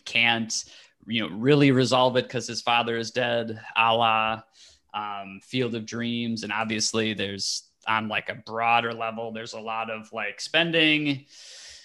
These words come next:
you know, time with loved ones and, you know, people who are deceased with, with all the Rocky stuff with Adrian and Paulie. And when he puts the four roses on Paulie's <laughs> tombstone, and he's like, "Yeah, this is your favorite, right?" And it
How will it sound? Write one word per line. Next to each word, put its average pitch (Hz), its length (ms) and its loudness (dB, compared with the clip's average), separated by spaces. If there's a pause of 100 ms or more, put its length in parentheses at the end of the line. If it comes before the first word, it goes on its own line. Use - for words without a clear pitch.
(160)
you 127 140 6
know, 117 120 6
time 123 920 6
with 113 920 0 (1500)
loved 131 360 4
ones 120 400 2
and, 107 160 -2
you 113 100 6
know, 101 60 -8
people 117 260 -2
who 123 200 -6
are 113 220 -4
deceased 117 720 -8
with, 110 440 -8
with 113 120 -8
all 110 140 -4
the 104 80 -10
Rocky 107 320 -8
stuff 107 340 -6
with 101 140 -6
Adrian 110 560 -8
and 107 100 -12
Paulie. 113 520 -6
And 113 80 -6
when 113 80 -6
he 117 60 -6
puts 160 280 -2
the 190 240 2
four 220 300 -2
roses 233 580 0
on 247 160 -2
Paulie's 247 540 -2
<laughs> - 40 4
tombstone, 262 600 8
and 254 120 8
he's 233 220 6
like, 180 120 8
"Yeah, 196 160 10
this 147 120 8
is 165 200 4
your 160 120 6
favorite, 143 340 6
right?" 156 200 8
And 175 120 6
it 175 40 6